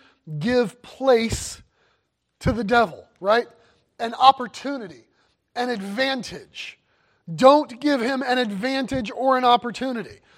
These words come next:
Well, how might we give place to the devil? What is that we could do that's going to give Satan an opportunity, that's gonna give our enemy an advantage? Well, you can look all around what Paul says there in verse twenty-seven.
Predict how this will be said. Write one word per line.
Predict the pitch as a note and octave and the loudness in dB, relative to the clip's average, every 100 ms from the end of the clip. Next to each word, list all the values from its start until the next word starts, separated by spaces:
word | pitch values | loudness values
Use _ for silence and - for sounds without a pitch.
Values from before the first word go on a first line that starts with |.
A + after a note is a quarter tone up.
| _ _ _ - | _ _ _ 2
Well, | A#3+ A#3 - _ _ _ - | 4 4 2 _ _ _ -4
how | - E4+ | 6 6
might | D4+ D4 F4+ - | 6 2 0 -2
we | G#3 A3+ G3 - _ E3+ | -8 -8 -8 -14 _ -12
give | D#3 B3+ G3 | -6 -6 -6
place | - A#3+ A3+ - | -2 -2 -2 -12
to | G3+ | -16
the | F3+ | -10
devil? | F#3 D#3 D3+ | -8 -10 -2
What | F#3+ F4 | 6 6
is | F4+ E4 | 4 -2
that | |
we | D4+ D4+ | 0 0
could | B3+ F3 D3+ | -2 -8 -6
do | B3+ F4 D4+ | -2 0 -2
that's | G#3 - | -8 -12
going | G3+ C4 B3+ | -8 -6 -6
to | A3+ | -8
give | E3 B3 D#4+ A3+ - - _ _ - | -6 -2 2 2 -2 -20 _ _ -16
Satan | - C#4+ C4+ A#3 G#3+ | -8 -4 -4 -8 -14
an | G#3+ | -10
opportunity, | G#3+ A#3+ A#3+ A3 - B3 G#3 G3 | -2 0 -2 -8 -8 -8 -6 -8
that's | F#3+ | -10
gonna | - B3 | -8 -8
give | F#3 G3+ D4+ C4 | -6 0 2 2
our | A3+ A3 | 0 -2
enemy | A3+ C#4+ C4+ A#3+ G3+ - - - - | -4 -4 -4 -8 -10 -16 -20 -20 -6
an | B3+ | -2
advantage? | C4 G3 A#3+ D4 C4+ G3+ D3+ | -2 -2 -2 -2 -2 -6 -4
Well, | A3 A#3+ - - _ - | 2 2 2 -16 _ 0
you | A#3+ E4 | 4 4
can | E4 | 4
look | C#4+ F4 - | 4 4 6
all | A3 D#4 E4 | 6 6 6
around | C#4+ D4 F#4 D#4 | 2 2 2 0
what | B3 B3 | 0 0
Paul | - C4 | 0 0
says | A#3+ C#4 E4 C#4+ | 2 2 2 0
there | C4 G#3+ | -2 -2
in | G3 | -4
verse | G#3+ G3+ | -8 -8
twenty-seven. | - A#3 G#3+ - C4 C#4+ C4 | -8 -8 -8 2 2 2 -2